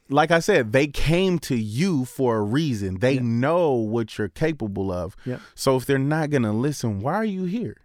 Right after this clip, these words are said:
Speaker 2: Yeah. I, I've heard that statement. Um, I, I think, uh, my manager might have said, he's like, "Why hire a bulldog if you wanna do all the barking?" You know?
Speaker 1: Pretty much.
Speaker 2: <laughs>
Speaker 1: You know what I mean?
Speaker 2: But sometimes it's give and take. You know, like, I, I don't wanna be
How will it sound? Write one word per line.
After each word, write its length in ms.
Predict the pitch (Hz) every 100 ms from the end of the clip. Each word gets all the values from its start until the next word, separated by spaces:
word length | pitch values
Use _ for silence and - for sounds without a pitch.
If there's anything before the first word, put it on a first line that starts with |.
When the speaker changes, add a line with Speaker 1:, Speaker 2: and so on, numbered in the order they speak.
| _
Speaker 2:
Yeah. 200 | 113 110 104 _ _ _ _ _ _ _ _
I, 160 | 143 147
I've 140 | 156 139
heard 180 | 143 135
that 260 | 131 -
statement. 580 | - - 139 - 123 113
Um, 360 | 113 110 110 - _
I, 200 | 180 -
I 20 |
think, 260 | 120 135 - -
uh, 60 | 120 -
my 200 | 127 113
manager 400 | 117 117 117 113
might 140 | 107
have 100 | 107
said, 180 | - 113
he's 160 | 107 -
like, 180 | 110 -
"Why 240 | - 123
hire 380 | 135 131 143 135
a 40 | 117
bulldog 520 | 120 127 117 110 107
if 120 | -
you 100 | 117
wanna 180 | 113 110
do 180 | 107 110
all 120 | 110
the 100 | 107
barking?" 480 | 104 107 101 104 110 - - 107 - 104 -
You 120 | - 117
know? 100 | 110
Speaker 1:
Pretty 300 | 107 104 101
much. 540 | 110 131 - - - - -
Speaker 2:
<laughs> 100 | 190 - - - - -
Speaker 1:
You 100 | 110 113
know 240 | 117 117
what 80 | 113
I 20 |
mean? 520 | 113 123 127 143 185 143
Speaker 2:
But 160 | 233 -
sometimes 440 | 269 254 240 165
it's 120 | 160
give 200 | - 139
and 120 | 127
take. 280 | 113 117 110
You 40 | 135
know, 120 | 127
like, 160 | 135 139
I, 160 | 170
I 140 | 185 160
don't 160 | 180
wanna 160 | 151 139
be 260 | 120 127